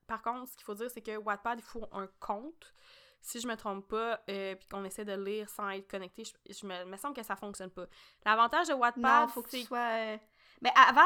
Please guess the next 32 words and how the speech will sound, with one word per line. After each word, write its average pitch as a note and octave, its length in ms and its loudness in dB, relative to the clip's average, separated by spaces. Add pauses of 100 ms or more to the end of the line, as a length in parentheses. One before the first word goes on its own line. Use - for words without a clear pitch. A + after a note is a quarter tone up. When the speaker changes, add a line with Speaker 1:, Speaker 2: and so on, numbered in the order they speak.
Speaker 2:
avant, D4+ 160 4
tu F4 120 -6
pouvais A#3+ 180 -2
lire C4 180 -2
quand A#3 120 -6
t'étais A3 200 -10
pas A#3+ 140 -10
connecté, B3 540 -8
mais B3 100 -4
là, A#3+ 100 -6
maintenant, A#3+ 300 -8
je - 80 -14
pense B3 160 -8
que - 40 -20
ça A3 100 -8
te - 100 -16
prend A3+ 180 0
Wattpad G#3+ 380 -4
Premium, G#3+ 460 -8
fait A#3 100 -14
qu'il A3 100 -18
faut G#3+ 60 -18
que - 60 -18
tu - 40 -20
payes A3+ 120 -8
comme A3 180 -10
quarante A3 300 -6
dollars G#3+ 260 -4
par G#3 200 -6
année G#3 360 -12
pour G#3+ 180 -16
lire G#3+ 200 -10